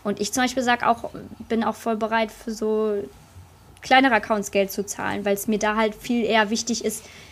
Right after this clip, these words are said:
klar, ich möchte auch eine Masse erreichen, aber ich hab zum Beispiel den Hintergrund noch da, dass cooler Content bei Rum entsteht, den ich vielleicht dann auch noch abkaufen kann und für meine Zwecke halt irgendwie nutzen kann oder sowas, ne?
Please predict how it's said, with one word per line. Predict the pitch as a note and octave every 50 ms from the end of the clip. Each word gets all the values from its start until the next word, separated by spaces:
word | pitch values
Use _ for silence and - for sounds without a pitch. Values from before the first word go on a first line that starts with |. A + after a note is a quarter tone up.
| - - - -
klar, | - B3+ B3
ich | A#3+ -
möchte | B3+ A#3 A3+ A3+ - -
auch | G#3 G3+
eine | G#3 G#3 G3+ G3+ G3
Masse | G3 G3 F#3+ F#3+ G3 G#3+ - -
erreichen, | B3+ - - B3+ - B3+ B3 B3+ C4+ - - C#4 C4
aber | - G#3 G3 G#3+ G#3 G3+ - -
ich | - G#3+ - -
hab | A#3 - -
zum | - A#3
Beispiel | A3+ A3 A3+ - G#3+
den | G#3+ G#3+ G#3+
Hintergrund | A3+ A#3 A#3 A3+ A3 A3 A#3 G#3+
noch | A3 A3 G#3+
da, | - A3+ A3 A3 A3 - - - -
dass | - A#3 G#3 -
cooler | - - - B3 A#3+ G#3+ G#3+
Content | G#3+ - C4+ C4+ B3+ C4 B3+ A3+ G3+
bei | G#3+ G3+
Rum | G3+ G3+ G#3+ G#3 G#3
entsteht, | G#3 G3+ G3 - - G#3+ G#3+ G#3+
den | G#3+ G3+
ich | G#3 G3 -
vielleicht | - G3+ G3 G3 G#3
dann | G3 F3+
auch | F3
noch | F#3+ F#3+
abkaufen | A3+ A#3+ A#3 - - - A#3 A3+ A3+ A#3 A#3+
kann | A3+ - B3+ B3 C4 B3+ B3
und | A#3 A3+ A3+ A3+ A3+ -
für | - - - A#3+
meine | A#3+ C4 C#4 C#4 B3 A#3
Zwecke | - - G3+ G3+ -
halt | G3+ - -
irgendwie | F#3+ G3 G3+ F#3+
nutzen | G3 G3+ G3+ - - G#3
kann | G3 - - F3+ F#3
oder | F#3+ F#3 F3+ F3+
sowas, | F3+ F3+ F3+ F3 F3+ F#3 - -
ne? | G#3+ G#3+ A#3